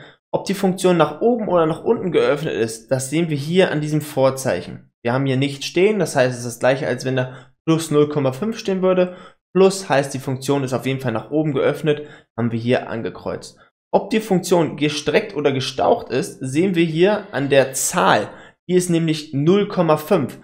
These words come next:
Wenn die Zahl zwischen null und eins ist, ist die Funktion nämlich gestaucht. Das sehen wir auch hier. Ja, die Funktion ist also auf jeden Fall einen Tick breiter gestaucht als die Normalparabel, die wir hier daneben noch gegeben haben.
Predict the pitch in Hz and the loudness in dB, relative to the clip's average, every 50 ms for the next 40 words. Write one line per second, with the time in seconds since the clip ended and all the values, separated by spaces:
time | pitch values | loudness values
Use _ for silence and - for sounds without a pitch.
0 | - - _ _ _ _ - 139 147 151 147 - 165 156 147 139 117 - - - | -20 -20 _ _ _ _ -6 -4 -2 -2 -2 0 2 4 4 4 2 0 -4 -4
1 | - 165 160 - - 147 139 - 135 147 180 202 220 254 262 247 247 - - 131 | -2 -2 -2 0 -2 -4 -4 -2 2 4 6 8 8 6 6 2 -2 -6 -8 -10
2 | - - - 175 208 240 247 247 - 190 202 202 - - _ _ - 156 156 - | -8 -4 -2 0 2 2 0 2 0 0 0 0 -4 -10 _ _ -4 -4 -4 -4
3 | 160 151 165 156 147 147 - 151 147 143 143 139 139 143 143 139 - - 131 135 | -4 -2 -2 -2 -2 0 0 2 2 2 2 0 0 -2 -2 -4 -6 -8 -6 -4
4 | 139 123 - - 123 104 85 78 - - - - - - - 131 107 - - 165 | -4 -4 0 2 4 4 4 2 -2 -10 -18 -20 -4 0 0 0 0 0 0 0
5 | 175 170 156 - - 135 147 147 - - - - - - 135 135 131 98 - - | 2 2 2 2 4 6 6 6 4 0 -8 -14 -10 -2 0 2 2 2 0 -2
6 | - - - 117 135 147 - 127 123 - 127 120 - - 147 147 147 143 - - | -8 -12 -6 -4 -4 -2 -2 -4 -6 -6 -6 -6 0 2 2 4 2 2 0 0
7 | 127 135 127 - 107 120 - - 139 147 151 147 147 147 160 - 107 123 - - | 0 2 2 2 0 0 0 0 0 0 0 2 2 2 2 2 0 -4 0 0
8 | 180 165 165 - 139 143 147 147 147 139 135 131 131 131 131 131 135 - - - | 0 0 2 4 6 6 8 8 6 4 2 0 0 2 2 2 2 0 -2 -4
9 | 123 - - - - - _ _ _ _ - 135 127 127 123 117 127 127 135 131 | -6 -6 -10 -16 -20 -20 _ _ _ _ -2 0 2 2 4 6 6 6 6 4
10 | 131 131 127 127 127 120 123 120 120 123 120 117 120 117 120 117 117 117 117 117 | 2 0 2 4 4 4 2 0 -2 -2 -2 -2 -4 -2 -2 -2 0 0 0 0
11 | 117 120 120 113 117 117 117 - - 123 123 120 117 117 113 113 - - - - | 0 0 0 -2 -2 -4 -4 -8 -12 -12 -12 -10 -8 -4 -4 -4 -4 -4 -8 -10
12 | - - 123 131 | -10 -10 -10 -10